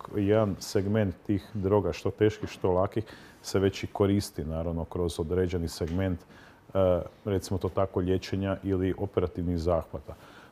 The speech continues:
No, s druge strane, ako vam se krenu, e, liječnici, naravno, fiksat sa time, onda imate, naravno, problem unutar sustava,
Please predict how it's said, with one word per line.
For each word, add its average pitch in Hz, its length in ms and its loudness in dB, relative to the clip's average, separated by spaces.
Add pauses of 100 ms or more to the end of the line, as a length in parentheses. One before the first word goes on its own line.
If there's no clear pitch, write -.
(120)
No, 95 380 2
s 90 80 -4
druge 104 240 2
strane, 104 520 2
ako 95 280 0
vam 90 60 -2
se - 140 -4
krenu, 95 560 0 (100)
e, - 20 -2
liječnici, 92 580 -2
naravno, 92 280 -2
fiksat 92 400 -4
sa - 140 -6
time, 95 360 -2
onda 95 220 -2
imate, 98 300 -4
naravno, 92 320 0
problem 92 500 -2
unutar 95 320 -2
sustava, - 540 -4